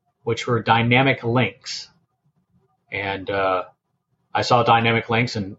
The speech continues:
probably like most everybody, I thought of linking portals, but it's not anything to do with linking portals or fields. It's actually sharing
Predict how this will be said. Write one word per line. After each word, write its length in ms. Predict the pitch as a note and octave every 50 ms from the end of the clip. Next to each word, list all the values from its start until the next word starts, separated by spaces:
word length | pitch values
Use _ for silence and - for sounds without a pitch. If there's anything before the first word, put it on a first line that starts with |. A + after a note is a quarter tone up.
| _
probably 280 | - B2 B2+ A#2+ A#2 A2+
like 200 | A2+ A2 G#2+ -
most 260 | A2+ B2+ C3 A#2 -
everybody, 280 | A#2+ G#2 G#2+ G#2 G#2+ G#2
I 100 | G#2 G#2
thought 260 | - - A2+ A2 G#2+
of 320 | G#2+ G#2+ G2+ G2 G2 - _ _ _ -
linking 360 | B2 A#2 A2+ - G#2+ G2+ -
portals, 640 | - - E3 D#3 A2 - - G2 G#2 - - - _ _ _ _ _ _ _ _ _ _ _ _ _ _ _ _ _ -
but 120 | A2 G#2+
it's 240 | A2 G#2+ - - -
not 400 | A2 A2 B2 B2+ C#3 - - - _ _ _ -
anything 420 | B2+ B2 B2 A#2+ - B2+ A#2+ A#2+
to 60 | A2+ G#2
do 260 | B2 B2 A#2+ A#2+ A2+
with 160 | A2+ A2 -
linking 420 | A2 A2 A#2 A2+ A2 - B2 G#2+
portals 600 | G2+ - - A#2+ A2+ G#2 G#2+ G2+ G2+ G2+ F#2+ - -
or 180 | A#2+ G2+ F#2+
fields. 600 | F2+ - - C#3 C3 A2 G2 - E2 - - - _ _ _ _ _ _ _ _ _ _ _ -
It's 280 | A2 G#2 G#2 G#2 - A#2+
actually 360 | A#2 A2 - - B2 G#2 F#2+
sharing 580 | - - - C#3+ C3 B2+ B2 A2+ G#2 G2 -